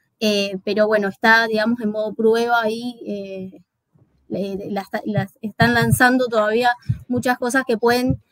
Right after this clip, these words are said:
puede sufrir cambios, pero, pero nada, está muy bueno. Eh, yo quisiera aclarar también que arriba en la presentación tenemos un Q R, eh, en donde, eh, nosotros le mandamos a la documentación oficial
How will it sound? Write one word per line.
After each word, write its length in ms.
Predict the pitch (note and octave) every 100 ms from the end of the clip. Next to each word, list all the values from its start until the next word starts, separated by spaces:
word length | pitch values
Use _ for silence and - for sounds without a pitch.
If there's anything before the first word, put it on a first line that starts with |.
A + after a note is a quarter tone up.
| _
puede 220 | C#4 C#4 C#4+
sufrir 400 | C4 C4+ C4 B3
cambios, 480 | G#3+ F#3+ F#3 - _ _
pero, 460 | A3 G3+ G3 F#3+ F#3+
pero 160 | G3 G3+
nada, 200 | G3 F#3+
está 180 | G#3
muy 140 | G3 G3
bueno. 220 | G3 - - - - _ _ _ _
Eh, 380 | C4 B3 A#3+ A#3
yo 160 | - F#4+
quisiera 300 | F#4 G4 F#4
aclarar 340 | D4+ C#4 D#4+
también 640 | D#4 C#4+ D4+ D#4 D4+ D#4 A#3+
que 80 |
arriba 360 | A3 A3+ D#4 D#4
en 80 | C#4
la 100 | G#3+
presentación 580 | A3 A3+ A3 A3+ D4+ D4+
tenemos 380 | B3 C4 C#4+
un 160 | C4 C#4+
Q 220 | C4+ A#3
R, 340 | A#3+ C#4+ D4+ B3+ - _ _ -
eh, 280 | A3 G#3+ G3+
en 160 | - A3
donde, 480 | A3+ A#3+ B3 C4 -
eh, 160 | A3 G#3+
nosotros 460 | G#3 G#3 A#3 B3 A#3+
le 120 | A#3 G#3+
mandamos 400 | G#3+ G#3+ A#3 A3+
a 60 |
la 80 | G#3+
documentación 600 | G3+ G3 G3+ G3 G#3 A3
oficial 540 | A3+ A3+ - C#4 C4